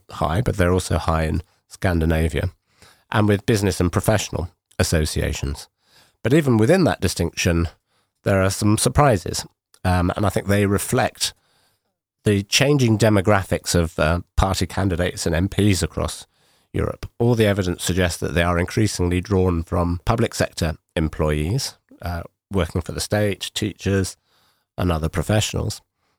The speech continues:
And then even amongst, um, Communist Party candidates in countries such as Portugal, you find significant connections to business and professional associations, reflecting, I think, the increasing middle class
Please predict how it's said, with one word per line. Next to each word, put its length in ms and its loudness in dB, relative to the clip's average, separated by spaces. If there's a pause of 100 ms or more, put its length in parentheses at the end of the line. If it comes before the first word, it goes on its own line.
(120)
And 140 2
then 120 4
even 280 4
amongst, 460 -2
um, 360 0 (120)
Communist 440 0
Party 280 -4
candidates 580 -4
in 80 0
countries 360 -2
such 220 -4
as 220 -2 (460)
Portugal, 500 -2
you 80 2
find 300 0
significant 680 -2
connections 640 -4 (360)
to 160 -6
business 380 -2
and 100 -4
professional 600 -2
associations, 880 -4 (380)
reflecting, 500 -2
I 60 2
think, 240 -4
the 80 -2
increasing 480 0
middle 200 0
class 460 -4